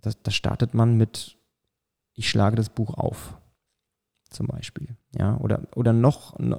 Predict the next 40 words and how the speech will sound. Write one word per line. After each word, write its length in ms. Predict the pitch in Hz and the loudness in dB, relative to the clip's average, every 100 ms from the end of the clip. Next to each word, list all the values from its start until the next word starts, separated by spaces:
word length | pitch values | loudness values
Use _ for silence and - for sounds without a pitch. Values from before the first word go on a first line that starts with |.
| - | -2
noch 300 | 101 151 - | 0 0 0
atomarer, 640 | - 117 110 123 113 107 | -2 0 2 2 2 0
ich 100 | 117 | 0
glaub, 160 | 107 - | -4 -2
er 60 | |
schreibt 260 | 107 - - | -2 -2 -2
sogar, 380 | 120 110 107 107 - - - - - | 0 2 2 2 -6 -18 -18 -20 -2
ähm, 420 | 117 110 101 98 98 - _ _ _ - | 4 6 6 4 0 -10 _ _ _ 0
damit 300 | 113 123 131 | 4 6 6
er 220 | 113 85 - _ | 4 2 -2 _
auch 160 | - 117 | 0 2
in 100 | 110 | 4
der 80 | 107 | 4
Lage 320 | 104 92 139 | 4 4 2
ist, 220 | 107 - | 0 0
wenn 100 | 107 | 0
er 140 | 110 71 | 2 2
abends 260 | 120 - | 0 -2
zum 100 | 107 107 | 0 2
Beispiel 400 | 107 - 101 101 | 0 2 0 2
heimkommt, 600 | 107 - 147 143 - - | -2 -2 -2 -2 -6 -10
noch 240 | - 107 - | -4 -4 -6
zwei, 240 | - 101 | -2 -2
drei 220 | - 104 | 0 0
Seiten 240 | 101 92 98 | 2 0 0
in 80 | |
seinem 160 | 101 95 | 0 0
Bett 120 | - | -2
zu 140 | - 104 | -2 0
lesen, 380 | 104 104 107 - | 2 2 0 -2
m-, 140 | 113 - | -6 -6
muss 300 | 110 117 147 | -2 0 0
er, 400 | - 107 107 104 | 0 2 2 2
wenn 100 | 101 | 2
er 60 | 98 | 0
das 160 | 101 | -2
Bett 200 | - 107 | -4 -2
morgens 360 | 107 101 98 - | 2 2 0 0
macht, 420 | 120 - - - 107 | -4 -4 -16 -8 -6
das 200 | - | -6